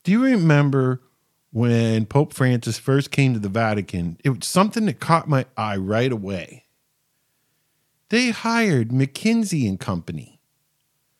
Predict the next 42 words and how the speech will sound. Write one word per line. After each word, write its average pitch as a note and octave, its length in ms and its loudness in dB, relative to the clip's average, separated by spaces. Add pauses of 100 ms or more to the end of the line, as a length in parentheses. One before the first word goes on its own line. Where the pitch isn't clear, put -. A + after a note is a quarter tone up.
(240)
You F#3 140 2
know, E3 100 2
the C#3 80 -2
business F3+ 400 0
consultants, G2+ 640 -4
you F3 60 2
know, F3 120 2
the D#3 80 0
ones E3+ 220 0
that E3 140 -2
are D#3 40 0
in B2+ 60 -2
trouble F3+ 380 -2
now. F2+ 340 -2
Uh, F#2 60 -4
the E2 360 -6 (840)
head C3 240 2
of C3+ 100 2
it C3+ 240 0 (540)
was, G#2 180 0
uh, G2 240 0
involved A#2+ 400 2
in G#2 60 -2
the A2+ 80 2
opioid B2+ 500 0
crisis. B2 800 -2
It F#2+ 320 -4
turns C3 300 0
out A#2+ 180 0
they A#2 80 -4
were A2 80 -4
playing A#2 400 -4
both A#2+ 240 -4
sides A#2 400 -2
of F2 100 -8
bankruptcy, A#2+ 920 -4
uh, G#2+ 340 -2
consultations. A#2+ 1200 -4
Uh, A2 40 -2
allegedly, A2+ 800 -2
you G#2 180 0
know, G2+ 320 -2